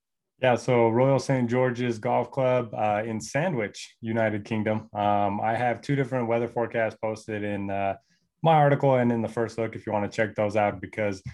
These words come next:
this week more than any other, uh, wind is gonna play a factor. Right now, it kinda looks like this is gonna be pretty windy Thursday and Friday throughout the, both days, but,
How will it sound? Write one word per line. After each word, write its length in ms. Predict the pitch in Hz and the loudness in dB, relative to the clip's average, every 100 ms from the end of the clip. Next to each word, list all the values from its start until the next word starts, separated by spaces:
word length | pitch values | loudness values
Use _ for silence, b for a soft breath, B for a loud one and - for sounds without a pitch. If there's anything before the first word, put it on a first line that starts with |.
| B B - | B B -2
this 160 | 143 147 | 0 4
week 140 | 131 | 4
more 180 | 127 127 | 4 4
than 260 | 120 120 - | 2 -2 -2
any 280 | 147 143 135 | 0 2 2
other, 420 | 131 131 131 127 | 0 0 -2 -2
uh, 160 | 113 107 | -2 -2
wind 240 | 113 120 | -2 -4
is 80 | 113 | -4
gonna 160 | 113 110 | -6 -4
play 200 | 117 107 | -2 -2
a 40 | |
factor. 580 | 113 110 110 110 107 - _ | -2 -4 -4 -6 -6 -8 _
Right 220 | 131 170 | 0 2
now, 220 | 160 156 139 | 4 2 2
it 80 | |
kinda 180 | 139 127 | 0 -2
looks 160 | 123 123 | -2 -4
like 160 | 123 | -4
this 80 | 110 | -6
is 60 | - | -6
gonna 160 | 117 110 | -4 0
be 200 | 110 107 | 0 0
pretty 220 | 110 107 | -2 -2
windy 340 | 107 110 110 | -2 -2 -2
Thursday 360 | 110 107 104 104 | -2 -4 -4 -4
and 100 | 101 | -4
Friday 320 | 104 101 101 | -2 -2 -4
throughout 460 | - 98 98 101 - | -4 -4 -4 -4 -6
the, 320 | 95 92 90 | -4 -4 -4
both 240 | 98 95 | -6 -6
days, 300 | - 101 113 | -4 -2 -2
but, 260 | 107 98 | 0 -2